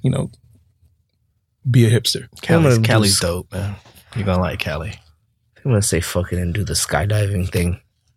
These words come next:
Speaker 2: I still wanna do that.
Speaker 3: I was supposed to do it last year. I was literally there, paid and everything, and then, like, it was, like, raining.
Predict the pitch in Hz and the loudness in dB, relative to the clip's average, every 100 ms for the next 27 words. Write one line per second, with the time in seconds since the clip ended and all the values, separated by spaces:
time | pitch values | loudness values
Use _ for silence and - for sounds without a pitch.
0 | _ - 117 95 90 87 85 82 85 - | _ -4 0 2 0 0 -4 -6 -8 -10
1 | - - 160 139 127 82 82 85 101 95 | -8 0 2 2 2 2 2 2 0 -2
2 | 90 64 110 117 110 101 85 76 85 87 | -2 0 2 4 4 4 0 0 2 2
3 | 65 - - _ - - 92 92 73 - | 0 -4 -14 _ -6 0 2 2 -2 -10
4 | _ 85 73 82 82 78 76 65 80 78 | _ -6 -4 -2 -2 -2 -4 -4 -2 0
5 | 80 76 85 - - 64 65 - - - | 0 -2 -4 -8 -4 -4 -4 -10 -18 -4
6 | 87 85 82 69 65 69 78 65 62 | 0 0 0 -2 -2 -2 -2 -2 -4